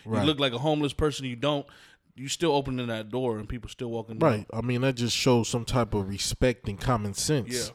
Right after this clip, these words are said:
Speaker 1: and some courtesy.
Speaker 2: 'Cause you would want someone to do that for you. You don't <laughs> wanna be walking behind somebody. He opened the door, see you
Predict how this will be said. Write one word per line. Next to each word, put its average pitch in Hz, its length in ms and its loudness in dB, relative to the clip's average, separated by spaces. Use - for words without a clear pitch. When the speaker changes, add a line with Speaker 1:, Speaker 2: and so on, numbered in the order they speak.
Speaker 1:
and 127 100 -14
some 147 160 -8
courtesy. 220 300 0
Speaker 2:
'Cause 123 100 6
you 175 80 6
would 151 180 4
want 135 160 4
someone 139 380 0
to 127 80 -2
do 135 220 0
that 131 160 4
for 120 140 -4
you. 139 380 -2
You 160 120 2
don't 160 240 10
<laughs> - 0 -
wanna 175 200 8
be 147 140 0
walking 147 420 2
behind 151 420 -2
somebody. 120 380 -2
He 151 180 -6
opened 143 320 0
the 127 80 -6
door, 131 320 -2
see - 220 -6
you 139 200 -10